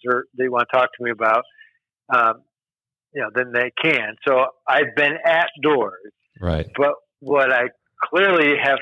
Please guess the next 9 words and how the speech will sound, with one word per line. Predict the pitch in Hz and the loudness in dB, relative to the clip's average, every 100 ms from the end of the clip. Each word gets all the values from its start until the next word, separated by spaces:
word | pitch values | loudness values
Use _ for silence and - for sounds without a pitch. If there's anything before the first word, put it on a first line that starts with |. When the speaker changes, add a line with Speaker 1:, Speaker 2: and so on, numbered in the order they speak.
| - | -2
Speaker 1:
found | 185 185 120 104 117 139 151 | 0 0 0 -6 -12 -12 -8
is | 147 127 120 110 117 | -4 -4 -4 -6 -2
that | 123 120 120 - | 0 0 -4 -12
a | 131 | -8
lot | 127 135 147 | -2 2 2
of | |
people | 151 135 139 | 0 0 2
are | 143 | 2
outside. | 151 - 156 101 | 0 0 -2 -2